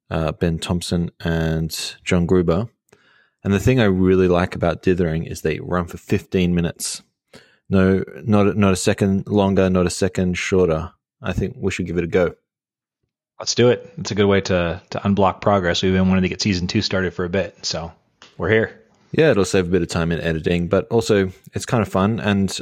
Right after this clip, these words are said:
Speaker 1: I kinda like, uh, the constraint, you know, beautiful constraint.
Speaker 2: Yes. So, season one, how many episodes did we cover?
Speaker 1: Twelve.
Speaker 2: Ten? Twelve. Twelve episodes.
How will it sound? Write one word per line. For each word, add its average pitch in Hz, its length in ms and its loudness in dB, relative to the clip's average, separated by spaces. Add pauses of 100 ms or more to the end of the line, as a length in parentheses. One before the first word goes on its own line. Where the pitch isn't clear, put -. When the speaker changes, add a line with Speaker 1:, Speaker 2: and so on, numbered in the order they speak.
Speaker 1:
I 98 80 -2
kinda 104 300 0
like, 95 440 0
uh, 101 300 4
the 104 100 -2
constraint, 117 640 -2
you 92 80 0
know, 113 100 0
beautiful 98 380 0
constraint. 87 480 -6 (680)
Speaker 2:
Yes. - 440 -10 (560)
So, 113 580 2 (960)
season 123 460 -2
one, 92 400 -2 (640)
how 107 60 -8
many 104 160 0
episodes 90 320 -4
did 82 100 -10
we 82 60 -12
cover? 78 420 -8 (220)
Speaker 1:
Twelve. - 340 0
Speaker 2:
Ten? 107 460 -4
Twelve. 87 300 0
Twelve 113 200 2
episodes. 95 560 -4